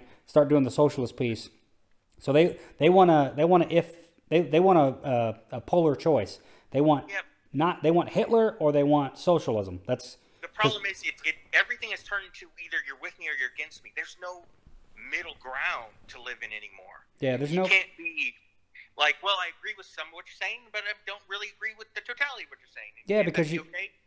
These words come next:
Speaker 1: it
Speaker 2: It's no longer okay to, to, to be there.
Speaker 1: Yeah, 'cause you're a heartless racist if you don't wanna, if you don't agree with me, you're a heartless whatever. Uh,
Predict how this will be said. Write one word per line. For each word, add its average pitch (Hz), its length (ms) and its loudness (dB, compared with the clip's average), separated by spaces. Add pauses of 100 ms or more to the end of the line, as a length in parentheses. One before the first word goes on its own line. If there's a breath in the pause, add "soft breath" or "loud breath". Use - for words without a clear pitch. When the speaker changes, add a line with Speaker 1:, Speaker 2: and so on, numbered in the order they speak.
(140)
Speaker 1:
it 175 80 0
Speaker 2:
It's - 120 -6
no 190 80 -6
longer 202 360 -10 (160)
okay 190 320 -6
to, - 120 -20 (160)
to, 156 60 -16 (140)
to - 100 -20
be 202 180 -20
there. - 160 -20 (200)
Speaker 1:
Yeah, 202 140 0
'cause 151 160 -2
you're 160 100 2
a 143 60 6
heartless 165 380 2
racist 165 460 0
if 143 120 -4
you 135 80 -4
don't 139 220 0
wanna, 131 280 -2 (260 loud breath)
if 135 120 -4
you 170 60 2
don't 180 180 8
agree 151 180 6
with 170 200 4
me, 131 320 -2 (160)
you're 139 120 4
a 131 60 6
heartless 139 420 0
whatever. 123 480 -2 (180)
Uh, 110 500 -4